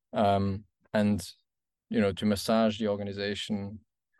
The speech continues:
around it or build a path to, towards kind of what the organization should look like today or in five years, um,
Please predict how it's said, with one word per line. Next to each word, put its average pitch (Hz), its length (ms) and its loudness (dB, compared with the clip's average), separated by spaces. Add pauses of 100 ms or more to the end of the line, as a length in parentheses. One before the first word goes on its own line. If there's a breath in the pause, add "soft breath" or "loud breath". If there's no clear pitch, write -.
(140)
around 113 340 6
it 107 120 2
or 101 100 0
build 110 300 4
a 95 40 -4
path 104 440 -2 (300)
to, 110 220 -8
towards 95 440 -6
kind 98 200 -6
of 92 120 -8 (200)
what 101 200 -4
the 107 80 2
organization 101 600 -2
should 101 200 -6
look 98 200 -4
like 92 260 -2
today 98 520 -2
or 101 120 -6
in 101 100 -8
five 101 320 0
years, 101 380 -2 (640 loud breath)
um, 98 400 2